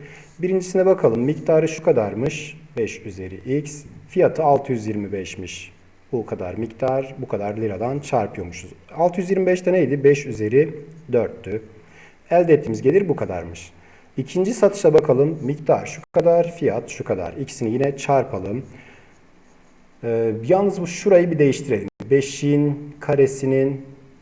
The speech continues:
x eksi birinci kuvveti dersek ve bu ikiyi dağıtalım. O zaman eşittir diyelim. Beş üzeri iki kere x, iki x. İki kere eksi bir, eksi iki. Çarpı fiyat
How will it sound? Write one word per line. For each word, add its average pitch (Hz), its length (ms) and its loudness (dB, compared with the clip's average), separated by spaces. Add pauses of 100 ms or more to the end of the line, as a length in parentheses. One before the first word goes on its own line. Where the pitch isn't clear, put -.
x 135 380 -6
eksi 120 380 -8
birinci 107 340 -4
kuvveti 104 320 -6
dersek 113 440 -4
ve 113 160 -2
bu 131 80 -4
ikiyi 123 460 -8
dağıtalım. 101 540 -4 (720)
O 110 40 -12
zaman 95 220 -12
eşittir 90 420 -10
diyelim. 101 360 -8
Beş 117 240 -6
üzeri 95 420 -8 (100)
iki - 180 -10
kere 165 220 2
x, - 320 -4 (240)
iki - 260 -12
x. - 320 -14 (320)
İki - 180 -14
kere 147 180 6
eksi 135 260 2
bir, 156 240 -2 (100)
eksi 107 320 -10
iki. - 220 -20 (380)
Çarpı 143 520 2 (640)
fiyat - 500 4